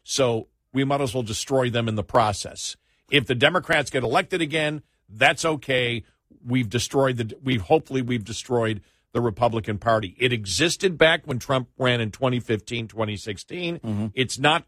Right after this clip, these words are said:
Speaker 1: talked about as much now. I don't know if it's as strong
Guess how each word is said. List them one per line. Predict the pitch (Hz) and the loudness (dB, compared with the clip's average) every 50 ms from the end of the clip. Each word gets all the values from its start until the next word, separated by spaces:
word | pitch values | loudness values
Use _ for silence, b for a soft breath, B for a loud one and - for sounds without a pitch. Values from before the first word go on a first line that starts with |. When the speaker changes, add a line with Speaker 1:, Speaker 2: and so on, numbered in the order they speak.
| - | -16
Speaker 1:
talked | - - - 190 226 262 262 - | -8 2 6 6 6 6 4 -4
about | - 180 156 151 135 120 | -6 0 0 2 0 0
as | 113 107 - - | -2 -6 -6 -4
much | 117 110 104 98 - - | -4 -4 -4 -4 -6 -6
now. | - 104 101 98 98 104 104 b b b b b b b b _ - | -4 -2 -2 0 -2 -2 -4 b b b b b b b b _ -2
I | - 143 160 185 202 | 4 6 6 6 4
don't | 170 123 170 180 175 175 165 - - | 2 0 2 2 2 2 -2 -4 -8
know | 120 127 131 131 139 160 214 277 285 220 170 131 123 - | -6 -4 0 2 4 4 4 4 2 0 0 -2 -2 -2
if | 156 151 127 - | -4 -4 -2 0
it's | 139 123 - - | -2 -2 0 -2
as | 131 117 | -2 0
strong | - - - - 143 139 131 123 120 113 107 107 110 113 | -2 -4 -4 -2 0 2 2 2 2 0 0 -2 -4 -6